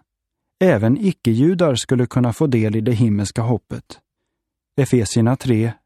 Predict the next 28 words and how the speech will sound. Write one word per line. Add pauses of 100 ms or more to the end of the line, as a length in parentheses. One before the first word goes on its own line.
(140)
fem
och
sex. (1400)
Skulle
smorda
kristna
vara
de
enda
som
fick
del
av
de
välsignelser
som
Abraham
fått
löfte
om? (1000)
Nej, (380)
för
Jesu
offer
gällde
för
hela
världen.